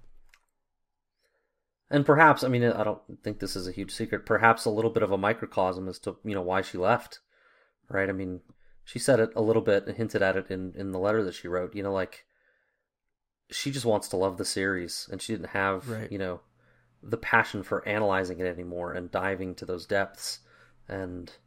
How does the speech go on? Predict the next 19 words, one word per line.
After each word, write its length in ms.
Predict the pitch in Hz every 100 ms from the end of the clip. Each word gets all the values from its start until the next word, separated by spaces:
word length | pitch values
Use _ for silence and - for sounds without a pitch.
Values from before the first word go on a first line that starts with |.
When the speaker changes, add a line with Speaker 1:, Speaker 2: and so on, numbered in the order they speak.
| _ _ _ _ _ _ _ _ _ _ _ _ _ _ _ _ _ _ -
Speaker 1:
and 360 | 127 104 113
got 440 | - 120 117 117 - - 117 - 139
good 200 | 120 127
on 200 | 135 117
her, 100 | 117
because 400 | 101 104 107 95
one 180 | - 107
of 60 | 110
my 100 | 98
biggest 360 | 95 101 95 -
fears, 480 | 131 101 90 - -
you 80 |
know, 100 | 98
was 180 | 90 92
that 260 | 92 95 - - - - - - - - 127 -
by, 280 | 117 110 - - 117 - - 123 -
you 80 | 127
know, 120 | 98
by 220 | - 117